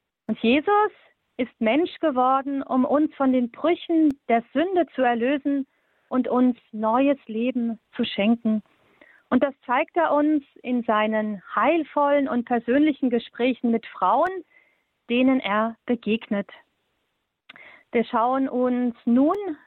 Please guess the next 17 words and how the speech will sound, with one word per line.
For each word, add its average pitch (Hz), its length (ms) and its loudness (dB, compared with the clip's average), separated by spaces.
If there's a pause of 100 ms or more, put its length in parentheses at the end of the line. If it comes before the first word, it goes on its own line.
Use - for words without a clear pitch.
(240)
einzelne 240 540 0
Begegnungen 330 840 0
des 262 180 0
Herrn 240 240 0
mit 226 160 -6
Frauen 285 480 0
im 233 180 -2
Neuen 247 360 0
Testament 226 640 -4
an, 214 160 0 (840)
auch 262 500 0 (120)
im 240 160 2
Hinblick 339 640 2
auf 233 200 -4
unser 233 540 0 (100)
persönliches 285 720 -2
Leben 320 520 0